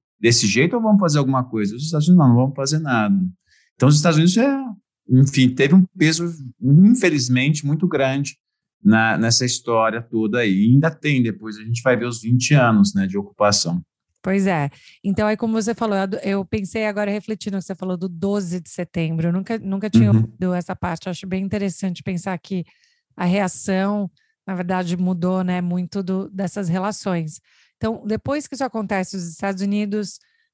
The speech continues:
Speaker 2: né, é, vão, né, decidem que vão invadir, que vão atrás da Al-Qaeda.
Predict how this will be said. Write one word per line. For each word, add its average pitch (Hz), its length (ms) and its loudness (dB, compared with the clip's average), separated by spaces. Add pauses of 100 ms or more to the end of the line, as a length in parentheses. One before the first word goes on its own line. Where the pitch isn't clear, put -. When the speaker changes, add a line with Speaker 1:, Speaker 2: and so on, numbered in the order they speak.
Speaker 2:
né, 190 400 -2 (100)
é, 175 520 -4 (920)
vão, 208 420 -2
né, 190 140 -2
decidem 214 480 -4
que 214 100 -8
vão 190 140 -4
invadir, 185 600 -2
que - 160 -16
vão 185 420 -6
atrás 175 380 -6
da 170 80 -6
Al-Qaeda. 190 800 -6